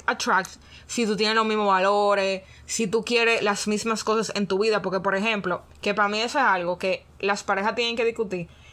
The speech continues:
eh, como que dónde ustedes quieren vivir, si ustedes quieren tener hijos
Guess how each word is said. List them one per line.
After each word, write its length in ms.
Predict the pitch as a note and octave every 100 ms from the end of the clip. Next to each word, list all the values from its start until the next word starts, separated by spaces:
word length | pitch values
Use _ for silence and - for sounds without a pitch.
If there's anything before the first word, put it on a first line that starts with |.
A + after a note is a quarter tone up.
| -
eh, 240 | - G#3+ G3+
como 220 | G3 F#3+
que 140 | G3
dónde 280 | - G3+ A3+
ustedes 220 | C4+ C#4
quieren 260 | C#4 C#4 C4+
vivir, 400 | C4+ A#3 G#3 - -
si 160 | - A3
ustedes 240 | G3 G3+
quieren 280 | A#3+ B3 C4+
tener 300 | C4+ C#4+ D4
hijos 360 | A#3 G#3+ A#3